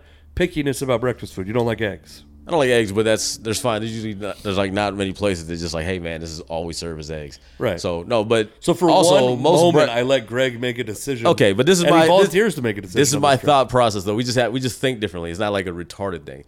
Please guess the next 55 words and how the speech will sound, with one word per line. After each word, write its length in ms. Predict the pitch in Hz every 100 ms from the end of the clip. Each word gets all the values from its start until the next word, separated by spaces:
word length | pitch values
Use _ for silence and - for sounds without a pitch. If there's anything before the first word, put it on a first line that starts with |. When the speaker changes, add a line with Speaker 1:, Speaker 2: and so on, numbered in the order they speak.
| - - -
Speaker 2:
as 120 | 90
you 60 |
would 100 | 87
say. 140 | 80 80
You, 120 | 85
please 260 | 87 117 101
edit 240 | 92 85
that 160 | 85 85
out. 180 | 76 - _ - - -
Whatever. 340 | 98 95 87 87
<laughs> 0 |
But 440 | 113 - 214 -
that's 240 | 220 156
what 100 | 160
you 100 | 151
call 280 | - 170 139
me. 140 | 135 160
Speaker 1:
You're, 80 |
Speaker 2:
I've 100 | 120
never 180 | 127 123
called 320 | 123 123 107
you 60 | 123
Speaker 1:
you're 80 | 151
Speaker 2:
that. 60 | 147
Speaker 1:
allowed 340 | 143 147 143
to 120 | 139
say 240 | 113 135 135
that. 340 | 131 117 - -
Uh, 20 | 113 104
I 100 | 120
would 180 | 143 104
never 360 | 104 104 101 92
say 160 | 95
that 160 | 90 73
word, 160 | 90 90
Greg. 200 | 101 104
I've 180 | 95
never 340 | 101 113 110 107
once 320 | 101 101 95
said 200 | - 95
that 140 | 95
word. 140 | 78 98
You 60 | 98
Speaker 2:
You've 60 |
Speaker 1:
can't. 260 | - 123 113
Speaker 2:
never 200 | 120 113
Speaker 1:
You 40 |
don't 120 | -
Speaker 2:
said 80 | -
Speaker 1:
have 100 | -
a 20 | -
Speaker 2:
the 40 |
Speaker 1:
recording 380 | 131 127 123 123
of 60 |
me 60 | 123